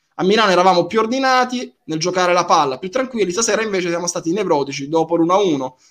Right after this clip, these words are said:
Poi gli chiedono se gli manca un centravanti che possa risolvere le partite sporche. Eh, lui dice no, ma Morata ha avuto le occasioni, alla fine della stagione farà dei gol e sicuramente ci farà vincere delle partite.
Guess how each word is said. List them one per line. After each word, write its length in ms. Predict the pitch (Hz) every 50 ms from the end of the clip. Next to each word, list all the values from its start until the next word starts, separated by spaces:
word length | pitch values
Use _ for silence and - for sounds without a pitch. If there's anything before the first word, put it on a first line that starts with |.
| _ -
Poi 160 | 214 214 196
gli 40 | 190
chiedono 280 | 196 180 - - 190
se 140 | 185 - 208
gli 80 | 226 226
manca 320 | 214 190 180 165 - 185
un 60 | 175 165
centravanti 640 | - 202 196 202 208 190 175 165 165 147 151 160
che 140 | 160 160 160
possa 300 | 165 170 165 - - 170
risolvere 680 | 165 156 151 - - - - 160 156 151 147 151 143
le 80 | 143 147
partite 340 | 147 139 - 151 147 147
sporche. 580 | 139 - - - 131 117 117 - _ - - - _ _ _ _ _ _ _ _ _ _ _ _ _ _
Eh, 360 | - - 123 123 175 247 -
lui 120 | - 180 170
dice 200 | 156 - 165 185
no, 320 | 190 180 190 233 254 -
ma 220 | 165 147 151 170 185
Morata 400 | 170 156 160 175 175 180 - 160
ha 20 | 151
avuto 280 | 156 156 151 147 143
le 60 | 139
occasioni, 480 | 151 147 - 196 196 190 233 247 262 247
alla 100 | 185 170
fine 160 | - 196 180
della 120 | 170 175 180
stagione 380 | 175 - 226 208 247 262 226
farà 300 | 190 - 185 175 165 156
dei 180 | 151 165 196 208
gol 220 | 208 247 262 262
e 40 | 226
sicuramente 520 | - 196 180 196 208 208 202 196 190 190
ci 120 | 180 185 175
farà 220 | 165 156 156 151
vincere 380 | 151 143 139 139 - - 139 135
delle 180 | 135 131 131
partite. 500 | 127 127 120 120 _ - 110 107 104 98